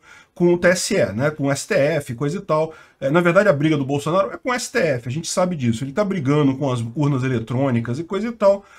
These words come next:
porque é o ponto fraco do S T F, é onde ele consegue atingir os ministros do S T F.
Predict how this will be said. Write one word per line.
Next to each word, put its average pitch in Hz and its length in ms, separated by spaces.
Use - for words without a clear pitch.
porque 233 340
é 208 80
o 202 60
ponto 180 400
fraco 160 480
do 151 100
S 151 220
T - 80
F, 127 380
é 143 40
onde 160 300
ele 165 100
consegue 156 460
atingir 160 720
os 170 160
ministros 160 540
do 151 80
S 151 220
T 190 80
F. 117 420